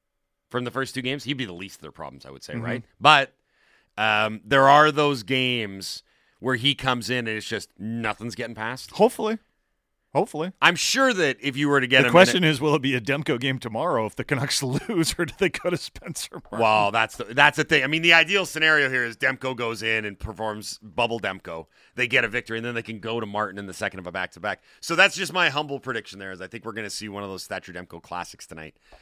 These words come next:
Speaker 1: as the Canucks take on the Caps
Speaker 2: Well,
Speaker 1: in
Speaker 2: I,
Speaker 1: Washington.
Speaker 2: I sure hope they get a win because, um, I, I, I've said this before on the show, and, like, I don't wanna do another, I don't wanna do this again.
Speaker 1: Mm-hmm.
Speaker 2: I don't wanna do another slow start. Like, I'm kind of out of anger.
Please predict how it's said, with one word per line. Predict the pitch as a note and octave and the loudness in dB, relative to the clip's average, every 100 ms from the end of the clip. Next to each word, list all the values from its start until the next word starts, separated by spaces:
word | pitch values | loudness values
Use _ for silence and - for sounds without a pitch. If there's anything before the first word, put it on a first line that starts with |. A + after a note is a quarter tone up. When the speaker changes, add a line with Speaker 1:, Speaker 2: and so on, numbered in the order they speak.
| _ - | _ -10
Speaker 1:
as | A#2 | -8
the | A#2+ | -8
Canucks | B2+ A2 - - - | -4 -4 -4 -12 -14
take | - G2 | -10 -8
on | G#2 | -6
the | G2+ | -8
Caps | F#2 D2 - | -8 -10 -2
Speaker 2:
Well, | D3 D3+ D#3+ | 4 6 6
Speaker 1:
in | D#3+ | 2
Speaker 2:
I, | |
Speaker 1:
Washington. | E2 D#2+ - - - | 0 -6 -12 -12 -6
Speaker 2:
I | C#3+ | -4
sure | - F3+ | -2 -2
hope | F3 D3+ | -2 -2
they | E3 | -4
get | C#3+ | -2
a | C3 | -4
win | G#2+ E2+ D#2+ - - - | -4 -8 -12 -18 -20 -16
because, | G#2+ A2 A#2+ A2 G#2+ G2+ - - F#2 | -10 -6 -2 -2 -2 -6 -14 -18 -14
um, | G2 F#2+ F#2 F#2 F2+ F#2 - | -12 -10 -10 -10 -12 -14 -8
I, | A2 B2+ _ - | -6 -6 _ -4
I, | B2 B2+ B2 - | -2 -2 -4 -6
I've | C3 | -8
said | - D#3 D3+ | -4 -6 -2
this | D3 | -2
before | - A2+ - - A2+ A#2 A#2 | -4 -12 -10 -6 -2 0 0
on | G#2+ | -2
the | G2 | -8
show, | - F#2+ G2+ G2+ | -8 -6 -4 -4
and, | F2 F2 _ | -6 -14 _
like, | A2 A2 | -10 -4
I | C#3 | -4
don't | D3 D3 | -2 -4
wanna | G#2+ G2+ | -4 -6
do | F2+ F2+ | -8 -10
another, | D#2+ D#2 D#2 D#2+ | -12 -12 -14 -12
I | G#2+ | -10
don't | A#2+ | -8
wanna | B2 G#2 | -6 -6
do | E2+ E2+ | -8 -12
this | D#2 | -14
again. | F2 D#2 D2 - _ _ _ | -16 -16 -20 -20 _ _ _
Speaker 1:
Mm-hmm. | D#2+ D#2+ | -14 -4
Speaker 2:
I | C#3+ | -2
don't | D#3 | 0
wanna | C3+ B2 | 0 0
do | G2 G2 | -2 -6
another | F2+ F2+ F2+ | -6 -8 -10
slow | - F#2+ | -12 -12
start. | E2 - E2 - - | -12 -14 -16 -18 -10
Like, | D#3 | -4
I'm | F#3+ | -4
kind | E3+ G3+ A3+ | -2 0 0
of | G3 | 2
out | A2+ A#2+ | 2 2
of | G#2+ | 0
anger. | E2+ F2+ G#2+ E3+ | -6 -10 -8 -10